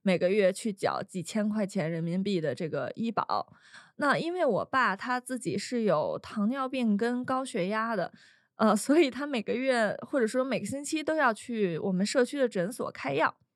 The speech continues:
特别是今年的时候，现在疫情因-，因为已经差不多过去了，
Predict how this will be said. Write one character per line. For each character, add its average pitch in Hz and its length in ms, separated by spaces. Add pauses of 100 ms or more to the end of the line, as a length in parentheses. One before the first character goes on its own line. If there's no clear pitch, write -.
(180)
特 392 80
别 330 120
是 370 140
今 339 240
年 202 200
的 208 120
时 196 160
候， 208 300
现 277 180
在 247 140
疫 247 120
情 208 320
因-， 226 300
因 240 160
为 220 240
已 196 80
经 202 400
差 233 180
不 202 60
多 208 140
过 214 200
去 196 160
了， - 160